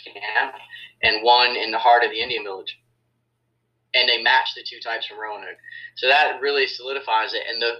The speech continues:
the one that we found is the only one that was found scientifically in a layer by a team of scientists the right way and all this. So it kind of validates the other three a, a little bit,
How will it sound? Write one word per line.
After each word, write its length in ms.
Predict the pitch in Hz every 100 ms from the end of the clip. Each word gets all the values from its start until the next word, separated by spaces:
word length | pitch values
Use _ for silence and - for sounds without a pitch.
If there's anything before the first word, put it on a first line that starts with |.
| -
the 100 | 120
one 240 | 139 165
that 140 | 160 123
we 180 | 156 -
found 320 | - 147 -
is 160 | 151 -
the 100 | 104
only 360 | 120 147 143 104
one 340 | 98 95 98 - _ _ - - _ _
that 140 | 113
was 180 | 113 113
found 520 | - 120 117 117 113 107 _ _ _ _ _ _
scientifically 1200 | - - 139 113 - 123 117 110 113 107 104 107 _ _ _ _
in 160 | 135 127
a 40 | 120 - _
layer 540 | 120 117 113 110 107 104 - _
by 260 | 117 120 120
a 40 | 117
team 340 | 120 113 107 107 - _ _ -
of 180 | 113 110
scientists 760 | 110 110 107 101 107 104 98
the 80 | 107
right 300 | 101 107 98
way 240 | 107 104 104
and 80 | 101
all 180 | 98
this. 200 | 101 101
So 80 | - 123 120 -
it 160 | - -
kind 200 | - -
of 160 | - -
validates 640 | - 117 113 113 113 -
the 100 | 113
other 220 | 107 104 101
three 340 | 110 113 123 -
a, 360 | 104 - _ 113
a 20 |
little 240 | 113 120 120
bit, 140 | 123